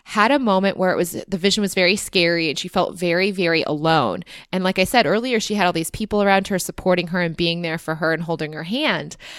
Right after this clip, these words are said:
And she said she had this moment at one point where it was really scary in her vision, but she didn't have anyone there to hold her hand. And she said something so beautiful I have not forgotten since. She said, "I wanted someone to hold my hand, and then I realized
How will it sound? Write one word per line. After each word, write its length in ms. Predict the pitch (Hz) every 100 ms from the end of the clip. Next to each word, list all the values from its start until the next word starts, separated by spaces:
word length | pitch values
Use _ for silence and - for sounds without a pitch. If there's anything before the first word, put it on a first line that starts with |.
| -
And 100 | -
she 100 | 196
said 220 | 220 226 220
she 60 |
had 120 | 220
this 160 | 233 294
moment 540 | 233 226 240 190 156 -
at 220 | 165 180
one 160 | 214
point 280 | 240 - 185
where 120 | -
it 60 | 180
was 160 | 175 175
really 260 | 202 233
scary 600 | 240 - 202 180 170 165 180
in 120 | - 175
her 120 | 208
vision, 480 | 208 165 165 151 170 - - _
but 200 | - -
she 180 | - 196
didn't 320 | 170 190 233
have 180 | - 214 -
anyone 580 | 185 190 185 180 170 160
there 280 | 170 165 165
to 140 | -
hold 480 | - 147 139 147 -
her 180 | 185 185
hand. 560 | - 311 175 - - - - - -
And 100 | 190
she 140 | 190 208
said 260 | - 214
something 300 | 233 214 214
so 180 | 196 202
beautiful 440 | 180 180 180 180 170
I 220 | - 165
have 140 | 165
not 240 | 165 165 -
forgotten 480 | 160 151 143 -
since. 320 | 156 - 101 -
She 120 | 175
said, 280 | - 160 - - - -
"I 80 | 190
wanted 360 | 185 208 240
someone 300 | 240 226 214
to 120 | 208
hold 240 | 170 185 175
my 140 | 170
hand, 320 | 165 165 156
and 120 | 156 156
then 140 | 156
I 80 | 160
realized 680 | 160 151 - - 65 -